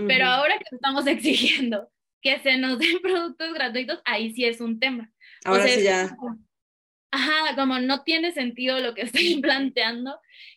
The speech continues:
Speaker 1: y eso es algo que, que cuesta mucho a veces, em, hacer entender a las personas o que sean conscientes de esto también por la falta de información, ¿no? Porque a lo mejor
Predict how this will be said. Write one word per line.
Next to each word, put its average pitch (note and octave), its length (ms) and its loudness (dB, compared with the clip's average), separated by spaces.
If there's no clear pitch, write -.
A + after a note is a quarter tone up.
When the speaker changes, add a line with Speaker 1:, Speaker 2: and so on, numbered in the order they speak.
Speaker 1:
y B3 180 2
eso C#4 240 0
es E4 100 -6
algo C#4+ 340 -2
que, - 300 -6
que A#3 200 -4
cuesta C#4 340 -4
mucho C#4+ 340 -6
a C#4 60 2
veces, C4+ 520 -4
em, G#3+ 380 -6
hacer A3+ 340 0
entender B3 480 -2
a B3+ 100 0
las A#3 200 -4
personas A#3 680 -8
o A#3 100 -4
que A3+ 120 -10
sean A3+ 200 -6
conscientes B3 560 -6
de A3 160 -4
esto A3+ 240 -6
también A3 360 -6
por C4 180 -6
la G3 160 -12
falta G3 260 -8
de A3 60 -4
información, G#3 640 -10
¿no? G3+ 140 -12
Porque - 220 -10
a G3+ 60 -2
lo G3+ 80 -4
mejor A3 360 -6